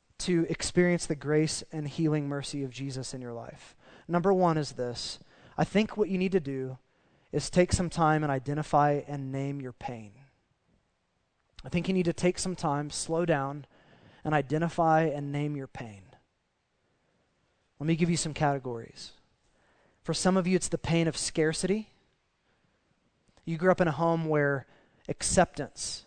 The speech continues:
was scarce. You never were accepted.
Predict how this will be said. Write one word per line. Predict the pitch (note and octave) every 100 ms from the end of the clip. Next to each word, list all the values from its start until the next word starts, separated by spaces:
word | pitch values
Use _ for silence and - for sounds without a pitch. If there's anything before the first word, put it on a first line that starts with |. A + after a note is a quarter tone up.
| _
was | C3+ B2
scarce. | - D3 A#2+ - - - - - - - _ _ _ _ _ _ _ _ _ -
You | D3
never | D#3 D#3+
were | D3+
accepted. | - - C#3 -